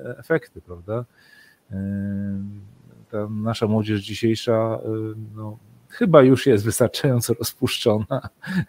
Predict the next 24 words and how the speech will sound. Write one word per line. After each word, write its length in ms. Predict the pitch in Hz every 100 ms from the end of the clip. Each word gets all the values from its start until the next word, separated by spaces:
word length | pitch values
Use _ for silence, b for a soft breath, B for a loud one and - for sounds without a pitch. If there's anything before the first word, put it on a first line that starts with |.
| - 151
<laughs> 580 | - - 196 190 147
Także, 560 | 107 110 104 107 110 107 B B B _ -
e, 840 | 120 120 117 113 113 113 117 117 110
wspomniał 540 | - - 160 160 151 131
również 340 | 139 143 123
tutaj, 500 | 135 135 123 120 120
e, 40 | 131 113 113 110 113 120 - 120 123 127 135 147 131 117 123 127
Zdzichu 360 | 107 110 113 113
Krygier 380 | - 113 117 113
o, 280 | 107 104 - b b b _
e, 300 | 98 98 98
niesubordynacjach 1000 | 110 113 - 98 110 101 113 117 - 101
w 40 | 92
naszej 300 | 127 127 101
flocie 640 | 104 90 82 92 98 101
i 240 | 95 95 98 b b b -
o 120 | 98
tym, 300 | - 104 98
co, 440 | - 95 98 98 92 95
e, 40 |
porucznik, 640 | - 95 92 - 101 98 -
e, 440 | 95 95 95 92
Wściś-, 640 | 90 - - - - - - _ _ _
Wściślickim, 1700 | - - - - - - 117 120 - - 113 110 - - 123 120